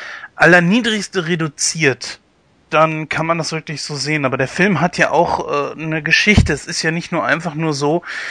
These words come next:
da macht jetzt einer, äh, Dinosaurier, hält die auf einer Insel und, äh, plötzlich werden dann, äh, die Dinosaurier ein bisschen böse und jagen die, die Menschen.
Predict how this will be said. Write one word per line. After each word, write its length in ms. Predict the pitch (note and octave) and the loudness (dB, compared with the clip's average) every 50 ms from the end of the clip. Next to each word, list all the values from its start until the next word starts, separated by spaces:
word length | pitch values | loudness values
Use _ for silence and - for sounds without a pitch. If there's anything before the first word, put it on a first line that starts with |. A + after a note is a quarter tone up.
| - - - - - - | -10 -12 -12 -14 0 2
da 120 | D3+ C#3+ | 2 4
macht 220 | C#3+ C#3 - - | 4 2 2 0
jetzt 180 | F3 D#3 - - | -2 -4 -2 -2
einer, 800 | C3+ D3 D#3 D#3 D3+ D3 D3 C#3+ C3 A2+ C3+ C#3+ C#3+ C#3+ C#3 C#3 | 0 2 4 6 6 8 6 6 4 2 2 2 2 2 2 0
äh, 220 | C3+ B2+ C3 C3 B2+ | -2 -6 -12 -14 -10
Dinosaurier, 760 | C#3 C#3+ D3 C#3+ C3 B2 C3 B2+ D3+ F3+ F3+ G3 G3 G3+ G3+ | -6 -2 0 0 2 4 4 4 4 4 4 4 6 6 6
hält 340 | F3+ D3 D3+ D3+ D#3 D3+ - | 6 6 6 6 6 6 4
die 100 | C#3+ C3 | 2 2
auf 180 | B2+ C3+ - | 2 2 0
einer 140 | C#3 C3 B2+ | 0 0 0
Insel 560 | A#2+ B2 D3 E3 E3+ D3 D3 E3 F#3 A3 B3 - _ _ _ _ _ _ _ _ _ _ _ | 2 2 2 2 4 6 6 6 6 6 4 0 _ _ _ _ _ _ _ _ _ _ _
und, 640 | - D3+ D3+ D3+ D3 D3+ D3+ D3+ D3+ D3 C3+ - - | -2 2 4 4 6 6 6 4 2 0 -2 -2 0
äh, 160 | D3 C#3+ C#3+ | 2 2 2
plötzlich 600 | C3+ C3+ C#3 D3 D3+ D3 - - D#3+ D3+ - - | 2 0 0 2 2 2 2 0 -2 -2 2 4
werden 200 | D3 C#3+ D3 D3+ | 4 4 6 6
dann, 340 | D3 C#3+ D3 D3 D3 C#3+ C#3+ | 2 2 2 0 -4 -4 -6
äh, 300 | C3 C3+ C#3 C#3+ C#3 C3+ | -4 -2 -2 -2 -2 -2
die 160 | C3 C#3 C3+ | -6 -10 -10
Dinosaurier 720 | B2 C#3+ D3 C#3+ C3+ B2 C3+ C3+ C#3+ D3+ D3+ D3 C#3+ C3 | -8 -4 -2 -2 0 2 2 2 4 4 6 6 6 6
ein 200 | A#2+ C3+ C#3+ C#3 | 4 2 0 -2
bisschen 380 | C3+ C#3+ C#3+ - - C#3+ C3 B2 | -2 -2 -2 -2 -2 -4 -4 -4
böse 380 | B2 C3+ C3+ C#3+ D#3 D#3 F3+ F#3 | -2 2 2 2 2 2 0 -2
und 240 | C3+ D3 E3 D3 | -4 -4 -6 -2
jagen 400 | C#3+ C#3 C3+ C#3+ D3 D#3 D#3+ D3+ | 0 2 2 2 2 2 -2 -6
die, 380 | C#3+ D3+ D3+ D#3 D#3 D#3 D3+ B2+ | -6 -8 -8 -8 -8 -8 -10 -12
die 180 | C3+ C#3+ D3+ D#3 | -12 -8 -4 2
Menschen. 500 | D#3 D#3+ F3+ G#3 F#3+ - - C3+ A#2+ | 4 4 6 4 4 2 -2 -4 -8